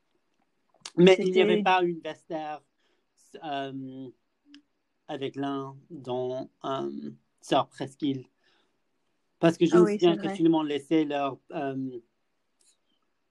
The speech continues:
Speaker 1: manteau sur la table.
Speaker 2: Oui, mais, mais je pense qu'il y avait une vestiaire, mais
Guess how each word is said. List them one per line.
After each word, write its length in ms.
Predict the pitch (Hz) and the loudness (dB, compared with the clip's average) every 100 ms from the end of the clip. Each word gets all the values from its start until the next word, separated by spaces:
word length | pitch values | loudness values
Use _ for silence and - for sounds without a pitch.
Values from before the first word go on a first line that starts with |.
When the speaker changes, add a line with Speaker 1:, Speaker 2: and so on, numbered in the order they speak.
| _ _ _ _ _ - | _ _ _ _ _ 0
Speaker 1:
manteau 540 | 160 156 160 170 185 | 0 0 2 2 2
sur 220 | 180 185 | 0 0
la 120 | 160 | 0
table. 420 | 139 160 151 135 139 - _ _ _ _ _ _ _ _ _ _ _ _ _ _ - | 2 2 2 0 -6 -8 _ _ _ _ _ _ _ _ _ _ _ _ _ _ -8
Speaker 2:
Oui, 220 | 233 247 | -4 0
mais, 260 | 262 269 262 | 4 2 2
mais 120 | 262 269 | 2 2
je 100 | 285 | 0
pense 260 | 311 349 | -2 -6
qu'il 140 | - 269 | 0 2
y 40 | |
avait 160 | 240 247 | 2 0
une 80 | |
vestiaire, 500 | 262 240 - 240 247 | 0 -2 -6 -4 -2
mais 460 | 269 240 226 214 - | 0 0 0 -2 -4